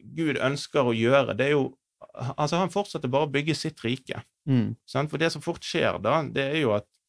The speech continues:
Speaker 1: folk selger inn en historie om et utopi, og så blir ting forferdelig hver eneste gang.
Speaker 2: Hva mener du med utopi?
Speaker 1: Nei, at på en måte ting kan bli perfekt da,
Speaker 2: Ja.
Speaker 1: for eksempel i m-, min verden,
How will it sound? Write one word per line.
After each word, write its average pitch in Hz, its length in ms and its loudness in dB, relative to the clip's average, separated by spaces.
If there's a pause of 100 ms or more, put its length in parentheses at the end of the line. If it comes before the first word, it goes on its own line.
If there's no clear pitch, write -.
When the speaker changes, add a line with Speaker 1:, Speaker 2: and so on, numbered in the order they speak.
(260)
Speaker 1:
folk 131 160 -4
selger 110 560 2
inn 113 220 -2 (100)
en 95 80 -4
historie 95 560 -4
om 95 160 -4
et 92 160 -8
utopi, 170 460 -2 (600)
og 113 60 -8
så 123 80 -4
blir 110 480 -2
ting 95 240 -6
forferdelig 78 480 -4
hver 87 220 -6
eneste 80 260 -10
gang. 52 240 -10
Speaker 2:
Hva 143 160 0
mener 135 160 6
du 131 80 4
med 110 140 0
utopi? - 320 -10 (1200)
Speaker 1:
Nei, 165 180 0
at 175 140 0
på 202 80 2
en 202 80 2
måte 214 180 -2
ting 202 240 2
kan 175 160 0
bli 175 160 4
perfekt - 480 0
da, 135 140 2 (180)
Speaker 2:
Ja. 117 80 -2
Speaker 1:
for 127 140 0
eksempel 120 580 2
i 117 140 0 (100)
m-, 104 220 -4 (100)
min 110 320 0
verden, 95 460 0